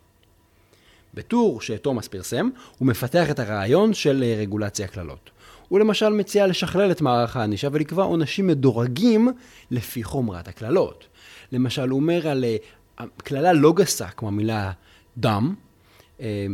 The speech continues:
טיפש, תח-, אה, תחויה-, תחייב בקנס של שלושים פני. וככל שהקללה יותר גסה, הוא מציע שהקנס יהיה יותר גבוה. שזה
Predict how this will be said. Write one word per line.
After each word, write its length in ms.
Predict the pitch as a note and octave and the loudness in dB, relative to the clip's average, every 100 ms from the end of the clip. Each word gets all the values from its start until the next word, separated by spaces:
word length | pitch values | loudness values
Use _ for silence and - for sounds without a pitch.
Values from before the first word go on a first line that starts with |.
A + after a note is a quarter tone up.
| F2 - | -8 -14
טיפש, 520 | - - - - - - - _ _ - | -20 -14 -14 -14 -18 -20 -20 _ _ -12
תח-, 240 | C3 - | -8 -8
אה, 180 | - D3+ | -4 -4
תחויה-, 400 | C#3 D3+ E3+ F#3 | -4 -2 0 0
תחייב 280 | F#3 G3 A3+ | 0 0 0
בקנס 360 | G3 D#3+ F#3 F#3 | 0 0 0 0
של 200 | - F3 | 0 0
שלושים 380 | - C3 D#3 C#3+ | -2 -2 0 0
פני. 300 | G2+ D#2+ D2+ - _ _ - _ | -4 -8 -12 -20 _ _ -20 _
וככל 840 | A2+ G#2+ A#2+ - C3 A2 - C4 A3 | -10 -4 -4 -4 -6 -2 2 4 2
שהקללה 720 | - A#2+ A2 G2+ F#2+ A2+ D3+ | -4 -6 -6 -8 -6 -2 0
יותר 220 | C3+ F3 | 2 -2
גסה, 460 | C3 C3+ - C4+ C#4 C4+ - - - | -4 -6 0 0 0 -6 -20 -20 -4
הוא 100 | C#3 | 0
מציע 300 | C3+ - D3 | 2 2 -2
שהקנס 640 | C3 D3+ - A#3 C#4+ C4 - | 0 -4 0 2 2 2 2
יהיה 240 | D#3 E3+ | 6 8
יותר 300 | F3 D3 A2 | 6 4 0
גבוה. 320 | A2 D#3 D3 A2 _ _ _ _ | 0 2 2 2 _ _ _ _
שזה 360 | - E3 C#3+ C#3 | -10 -2 0 0